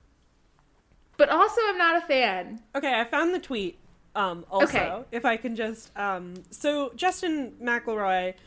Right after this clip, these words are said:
Speaker 2: likes to, he's very, like, willing to, like, let his kids swear and, like, teach them about swears, just so long as they know not to do it, you know,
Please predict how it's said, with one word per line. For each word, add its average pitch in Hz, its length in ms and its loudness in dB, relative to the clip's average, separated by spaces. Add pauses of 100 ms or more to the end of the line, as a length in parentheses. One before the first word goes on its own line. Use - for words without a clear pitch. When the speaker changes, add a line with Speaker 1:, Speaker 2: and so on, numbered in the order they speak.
(220)
Speaker 2:
likes 214 440 -2
to, 214 600 -6 (840)
he's 254 160 -4
very, 339 440 0
like, 208 240 -4
willing 220 280 0
to, 214 120 -4
like, 185 240 -4
let 190 220 0
his 190 180 -8
kids 180 260 -8
swear 403 420 0
and, 262 120 -6
like, 190 160 -4
teach - 220 -12
them 202 100 -10
about 180 280 -10
swears, 320 440 -2
just 233 220 -10 (200)
so 240 140 -2
long 214 180 -4
as 196 120 -8
they 196 120 -6
know 185 200 -4
not 180 260 -6
to 208 80 -8
do 180 220 -8
it, 175 240 -6 (1080)
you 302 140 -4
know, 180 260 -6